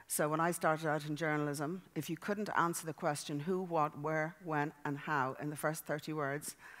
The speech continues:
in other words, an attention-grabbing first paragraph of a story, then people often didn't read beyond that. So I'm asking you to think about the who, what, where, when, and how of either your startup or maybe you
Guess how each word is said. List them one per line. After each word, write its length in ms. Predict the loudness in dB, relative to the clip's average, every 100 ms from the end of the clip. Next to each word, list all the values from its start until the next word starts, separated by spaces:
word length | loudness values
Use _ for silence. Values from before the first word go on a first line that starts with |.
| -14 -4
in 80 | 0
other 160 | 2
words, 220 | 2 0
an 60 | 0
attention-grabbing 1040 | -2 0 0 0 -4 -4 0 2 2 -2 -2
first 280 | -4 -4
paragraph 460 | 0 0 0 -2 -4
of 120 | -6
a 60 | -8
story, 500 | -4 -2 0 -2 -4 -10 -16 -18 -18 0
then 120 | 2
people 300 | 2 -2 -2
often 280 | 0 0 0
didn't 280 | -6 -4 -2
read 240 | -2 -2
beyond 360 | -2 0 0 0
that. 280 | -2 -6 -8 -12 -6
So 200 | -2 2
I'm 220 | 4 4
asking 400 | 4 2 0 0
you 260 | 0 -2 -4
to 100 | -6
think 240 | 0 0
about 240 | 0 -2 -2
the 60 |
who, 160 | 0 0
what, 280 | 2 0 0
where, 200 | 0 0
when, 220 | 2 0
and 120 | 0
how 320 | 0 0 0 0
of 160 | 0
either 300 | 2 2 2
your 220 | 0 0
startup 480 | 0 2 2 2 -2 -4 -18 -18 -16 -4 6
or 120 | 8
maybe 300 | 8 4 4
you 420 | 2 4 4 2